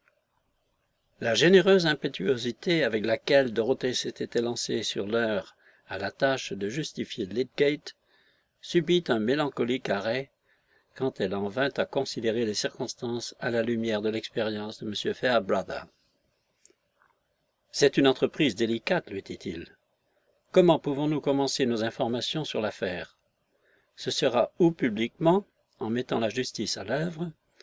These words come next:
ou bien secrètement, en interrogeant Lydgate.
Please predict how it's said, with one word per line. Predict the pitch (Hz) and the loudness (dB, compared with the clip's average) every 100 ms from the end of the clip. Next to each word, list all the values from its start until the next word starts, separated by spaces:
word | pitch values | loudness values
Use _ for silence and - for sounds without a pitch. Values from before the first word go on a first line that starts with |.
| _ - | _ -2
ou | 170 | -2
bien | 147 139 | 2 0
secrètement, | - 143 - 127 - 107 127 160 _ _ _ - | 0 -4 -2 -4 -4 -4 -4 -6 _ _ _ 0
en | 139 | 2
interrogeant | 143 135 123 139 117 113 | 2 0 0 0 0 2
Lydgate. | 113 104 - 85 - - | 0 0 -2 -2 -6 -20